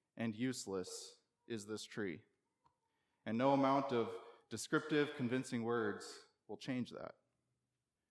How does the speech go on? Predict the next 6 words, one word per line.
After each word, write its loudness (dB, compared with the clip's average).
James 6
gives 4
us 2
a 0
similar 4
scenario, 2